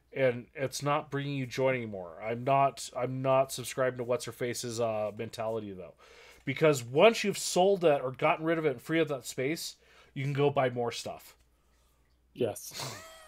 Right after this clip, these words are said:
Speaker 2: <laughs> Yeah, J P, that shelf is a mess.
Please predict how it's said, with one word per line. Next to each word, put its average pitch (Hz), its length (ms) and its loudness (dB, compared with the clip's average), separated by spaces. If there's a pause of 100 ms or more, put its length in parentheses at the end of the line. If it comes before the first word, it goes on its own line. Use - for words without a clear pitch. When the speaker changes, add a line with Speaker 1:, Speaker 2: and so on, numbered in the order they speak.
(360)
Speaker 2:
<laughs> 180 80 -2 (3750)
Yeah, 156 100 12
J 170 200 10
P, 185 140 12
that 208 180 12
shelf 220 220 12
is 190 80 6
a 175 60 12
mess. 160 440 4